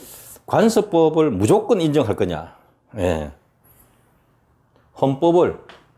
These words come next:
최상위 규범하는 전체 법질서에 위반하고 정당성과 합리성이 없다. 그러면 법적 규범으로, 어,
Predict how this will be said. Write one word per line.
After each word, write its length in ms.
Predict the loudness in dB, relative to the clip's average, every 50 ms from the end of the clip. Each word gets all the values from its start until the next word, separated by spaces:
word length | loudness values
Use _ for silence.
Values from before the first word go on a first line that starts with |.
| _ _ _ _ _ _ _ _ _ _ _ _ _ _ _ _ _
최상위 560 | -4 -2 0 0 0 -2 -2 0 0 0 0
규범하는 680 | 0 -2 -2 -2 -4 -6 -6 -6 -6 -6 -6 -6 -8 -4
전체 500 | -2 0 0 0 0 0 0 0 0 0
법질서에 600 | -2 -6 -4 -2 -4 -4 -2 -2 -4 -4 -4 -6 -16 _ _ _ _ _ _ _ _ _ _ _ _ _ _ _ _ _ _ _ 0 2 2 2 -2 -8 -14 -18 _ _ _ _ _ _ -20 -20 _ _ _ _ _
위반하고 800 | -2 0 2 2 0 0 0 -2 -4 -2 -2 -2 -2 -4 -6 -12 _ _ _ _ _ _ _ -12
정당성과 720 | -2 0 2 2 4 2 2 0 0 -2 -4 -2 -2 -2
합리성이 520 | -4 -2 -4 0 2 2 2 2 0 0 0
없다. 520 | 0 -2 -4 -2 -2 -2 -2 -2 -8 -16 -20 _ _ _ _ _ _ _ _ _ _ _ _ _ _ _ _ _ _ _ _ _ _ -20 -18 -4
그러면 320 | 0 2 4 4 4 2 2
법적 380 | 0 -2 0 0 -2 -2 0
규범으로, 480 | 0 0 2 2 2 2 2 2 4 4 4 4 2 0 -4 -4 -8 -10
어, 280 | -12 -12 -12 -12 -16